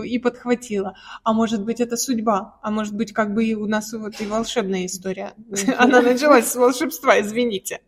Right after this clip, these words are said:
Speaker 1: Я, э, я тоже хоте-, я, честно, не подслушивала. <laughs> Но я хотела сказать практически про это, но просто чуть более точное, да, мне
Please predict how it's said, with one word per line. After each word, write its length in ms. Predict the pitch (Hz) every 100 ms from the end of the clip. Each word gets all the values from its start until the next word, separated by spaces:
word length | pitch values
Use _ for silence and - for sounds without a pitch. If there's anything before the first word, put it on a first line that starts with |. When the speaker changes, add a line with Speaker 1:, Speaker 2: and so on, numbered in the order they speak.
| _ - 330 - - - 262 -
Speaker 1:
Я, 760 | 196 240 247 247 226 226 220 - 240
э, 840 | 233 233 226 220 220 214 - 175 - _ _ _
я 180 | 233 247
тоже 720 | 254 330 262 269 262 247 240 240
хоте-, 400 | 240 240 254 254
я, 140 | 247
честно, 300 | 254 320 302
не 120 | 277
подслушивала. 840 | 269 262 - 247 - 190 190 - _ _ - -
<laughs> 260 | - -
Но 80 | 240
я 160 | 277 302 - - -
хотела 320 | 294 294 311
сказать 400 | 302 302 302 302
практически 580 | 269 269 294 - - 254 -
про 160 | 254
это, 280 | 277 359 311
но 140 | 226 226
просто 400 | - 247 262 -
чуть 220 | - 247 220
более 280 | 254 247
точное, 680 | 247 254 233 - - 185 185
да, 160 | 185 302
мне 640 | 247 202 214 214 214 214